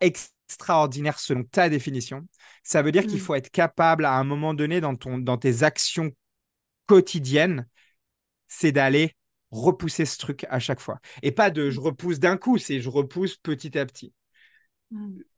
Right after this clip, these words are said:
Speaker 1: La première fois que je suis rentré dans une eau à seize degrés, je suis resté, euh,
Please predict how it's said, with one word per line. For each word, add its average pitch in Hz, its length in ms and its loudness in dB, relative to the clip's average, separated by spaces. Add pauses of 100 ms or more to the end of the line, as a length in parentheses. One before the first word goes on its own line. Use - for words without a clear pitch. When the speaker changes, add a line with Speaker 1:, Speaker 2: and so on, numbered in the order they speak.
(760)
Speaker 1:
La - 120 -20
première 160 240 4
fois 165 100 2
que - 60 -8
je - 60 -2
suis - 100 0
rentré 131 280 2
dans 151 120 0
une 131 180 0
eau 151 80 0
à 143 120 0
seize 139 260 0
degrés, 131 320 0
je 160 80 -4
suis - 160 -6
resté, 135 540 0
euh, 113 160 -4